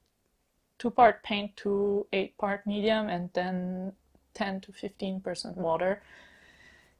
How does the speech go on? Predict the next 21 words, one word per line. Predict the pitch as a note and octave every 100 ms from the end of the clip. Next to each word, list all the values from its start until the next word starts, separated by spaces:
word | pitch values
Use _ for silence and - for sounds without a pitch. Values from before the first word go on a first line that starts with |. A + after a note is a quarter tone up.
| _ _
It's | B3 B3
a | C#4
little | C#4+ D#4
thicker | D4+ B3+ B3 C4+ B3
than | A#3
usual, | A3+ A#3 A3 - G3+ -
the, | - F#3+ A3+ - _ -
the | F#3+
fluid | - G#3 B3
acrylics, | C4 - D4 E4 -
so | - G3 G#3 G3+ -
I | G3 F#3+ F#3+ _ _ _ _ _ -
probably | A3+ A3 A#3 B3 A3+ _ _ _ _ _ _ _ -
added | D#3 G#3 A3 G3+
more | G3+ G#3+
water, | A#3 A#3 B3 C4 C4 - _ _ _ _ _ _ _ _ _ _ -
but | F#3 F#3+ - G3
basically | G#3+ A3 A3 G3 G3+
you | F3+
want | F3 E3+ E3+
it | E3+